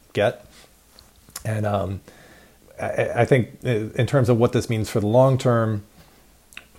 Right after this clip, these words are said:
who knows? Uh, I, I think these things have a, have a,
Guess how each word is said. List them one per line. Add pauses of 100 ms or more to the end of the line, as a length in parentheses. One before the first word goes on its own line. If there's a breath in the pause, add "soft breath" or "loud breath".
(160)
who
knows?
Uh,
I,
I
think
these
things
have
a,
have
a,